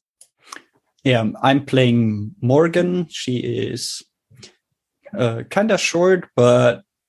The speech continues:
um, I would say she has, like, a, a dense athletic build. She's in the rugby team. She's done a ton of camping. Uh, she keeps her hair, like, shoulder length and usually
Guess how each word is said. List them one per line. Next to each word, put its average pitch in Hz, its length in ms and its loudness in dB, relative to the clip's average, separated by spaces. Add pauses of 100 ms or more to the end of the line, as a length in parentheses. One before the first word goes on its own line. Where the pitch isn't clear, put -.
(360)
um, 107 720 -2 (1200)
I 117 100 -2
would 123 160 2
say 127 220 2
she 120 160 -4
has, 113 280 -2
like, 117 240 -4
a, 123 320 -2 (680)
a 107 260 0 (280)
dense 131 460 0
athletic 120 560 -2
build. 127 460 0 (140)
She's - 320 -10
in 117 140 -2
the 107 120 -4
rugby 117 400 -2
team. 131 420 2
She's 120 300 -4
done 113 220 0
a 113 160 0
ton 160 260 -4
of 131 180 -4
camping. 127 600 2 (880)
Uh, 107 360 -4
she - 220 -8
keeps - 360 -8
her 110 460 -4 (680)
hair, 120 300 2
like, 107 180 -4
shoulder 117 400 2
length 117 340 2
and 113 180 -4
usually 113 720 0